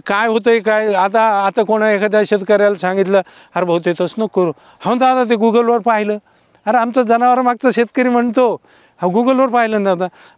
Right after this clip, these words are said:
आता Google-वर पाहण्यापेक्षा प्रत्यक्ष शेतात पहा.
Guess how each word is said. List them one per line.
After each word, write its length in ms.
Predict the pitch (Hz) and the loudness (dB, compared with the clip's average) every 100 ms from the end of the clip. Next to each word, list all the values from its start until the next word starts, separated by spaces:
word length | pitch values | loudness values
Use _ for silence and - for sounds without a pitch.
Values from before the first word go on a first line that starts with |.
| 180 | -4
आता 120 | 214 | 0
Google-वर 520 | 185 196 220 247 247 | 0 2 2 2 0
पाहण्यापेक्षा 680 | 208 196 180 160 160 - 180 | 0 -2 -2 0 -2 0 -2
प्रत्यक्ष 540 | 185 185 175 233 - 214 | -2 -4 -2 -4 -4 -6
शेतात 380 | - 156 160 147 - | -2 -2 -2 -6 -6
पहा. 220 | 110 95 | -8 -8